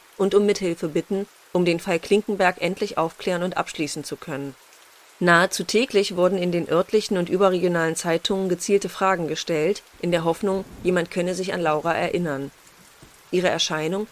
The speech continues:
und die von ihr zuletzt getragene Kleidung wurden immer wieder genau beschrieben und hervorgehoben. Alle Details wurden nun noch exakter und detaillierter dargestellt. Nachdem die zuletzt von Laura getragenen Kleider von den Spuren des Verbrechens gereinigt waren,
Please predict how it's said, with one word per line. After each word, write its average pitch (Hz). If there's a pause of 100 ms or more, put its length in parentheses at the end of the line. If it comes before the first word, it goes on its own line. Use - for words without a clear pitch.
(120)
und 180
die 185
von 185
ihr 175
zuletzt 175
getragene 165
Kleidung 175
wurden 170
immer 208
wieder 202
genau 180
beschrieben 175
und 170
hervorgehoben. 147 (760)
Alle 175
Details 202
wurden 185
nun 190
noch 214
exakter -
und 156
detaillierter 151
dargestellt. 139 (2250)
Nachdem 180
die 208
zuletzt 196
von 202
Laura 180
getragenen 180
Kleider 175
von 185
den 175
Spuren 190
des 180
Verbrechens 165
gereinigt 175
waren, 160